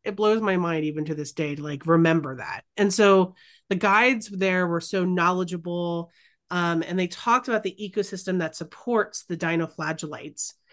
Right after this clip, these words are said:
And they're actually people who are scientists, and they've been preserving this space for a really long time. And so this, what's interesting is that this ecosystem,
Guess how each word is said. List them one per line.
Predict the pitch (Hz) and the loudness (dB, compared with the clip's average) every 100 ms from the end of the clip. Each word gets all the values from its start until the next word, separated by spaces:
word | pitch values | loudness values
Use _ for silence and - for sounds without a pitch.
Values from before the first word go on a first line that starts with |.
| - _ | -20 _
And | 196 196 190 170 - | 0 2 2 0 -2
they're | 190 208 | 2 4
actually | 185 202 220 233 190 | 4 2 0 0 0
people | 180 196 190 | -2 -10 -6
who | 175 170 | -2 -2
are | 156 | -4
scientists, | 147 - 233 294 165 - - - - - | -8 -4 -2 0 -2 -6 -10 -10 -10 -6
and | 185 185 | -2 0
they've | 190 | 0
been | 185 190 185 170 175 _ | 2 2 2 0 -6 _
preserving | - 208 170 208 269 247 180 160 156 156 - _ _ - | -2 -2 2 2 4 2 -2 -4 -6 -8 -12 _ _ -8
this | 175 - | -6 -6
space | - - 214 175 - | -8 2 2 2 -2
for | - 165 | -4 -2
a | |
really | 165 165 160 | 0 2 0
long | 156 151 143 | -2 -8 -10
time. | - 151 117 127 135 _ - _ _ | -6 -6 -6 -10 -12 _ -20 _ _
And | 190 208 | 0 2
so | - 214 208 196 190 _ _ | 4 6 8 6 2 _ _
this, | 175 220 226 - - | -2 0 2 -2 -6
what's | 214 220 | -6 0
interesting | 294 302 311 285 | 0 0 0 0
is | 220 | 0
that | 185 | -4
this | 170 - - | -6 -8 -2
ecosystem, | 277 262 226 190 - 175 170 165 | 0 2 0 -2 -2 0 2 0